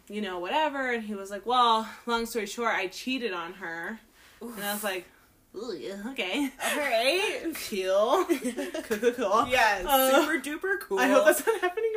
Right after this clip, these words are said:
Speaker 1: right now.
Speaker 2: <laughs>
Speaker 1: I don't know. Um, and so then I was like, "Oh, okay.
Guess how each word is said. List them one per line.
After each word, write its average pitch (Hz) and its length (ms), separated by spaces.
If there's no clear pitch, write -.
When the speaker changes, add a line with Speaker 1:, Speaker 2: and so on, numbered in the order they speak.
Speaker 1:
right - 240
now. 220 200
Speaker 2:
<laughs> - 20
Speaker 1:
I 359 580
don't 466 180
know. 247 480
Um, 247 460
and 233 260
so 226 220
then 214 240
I 208 120
was 214 80
like, 220 160
"Oh, 269 280
okay. 196 500